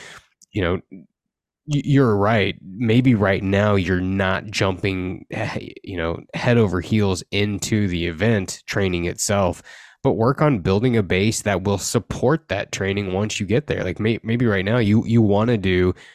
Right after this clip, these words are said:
phases one, two, and three of that atomic programming, but you can't squat.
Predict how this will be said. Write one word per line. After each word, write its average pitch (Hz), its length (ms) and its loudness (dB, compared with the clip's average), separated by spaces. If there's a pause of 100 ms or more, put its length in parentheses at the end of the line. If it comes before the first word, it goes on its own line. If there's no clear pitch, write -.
(280)
phases 90 360 0
one, 92 280 0
two, 104 180 -2
and 92 100 -2
three 110 200 0
of 98 80 0
that 90 160 -2
atomic 92 440 -6
programming, 92 680 0 (540)
but - 180 -2
you 90 80 -8
can't 92 420 -2
squat. 95 460 -2